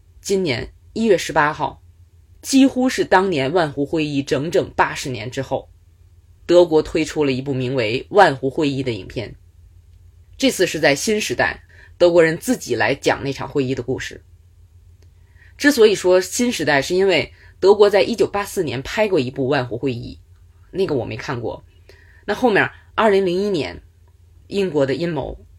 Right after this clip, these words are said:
二零二二年最新这部，差不多二十年左右一部。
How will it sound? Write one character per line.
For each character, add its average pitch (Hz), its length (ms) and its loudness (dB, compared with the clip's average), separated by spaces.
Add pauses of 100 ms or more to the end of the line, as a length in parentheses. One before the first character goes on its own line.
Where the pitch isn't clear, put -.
二 233 160 2
零 185 140 2
二 202 120 0
二 190 160 2
年 143 300 -8 (560)
最 190 120 2
新 185 220 0
这 170 120 0
部， - 260 -6 (1600)
差 254 200 4
不 180 80 2
多 190 340 4 (180)
二 220 180 2
十 180 100 -4
年 160 160 -2
左 143 140 0
右 139 100 0
一 131 120 -4
部。 - 220 -2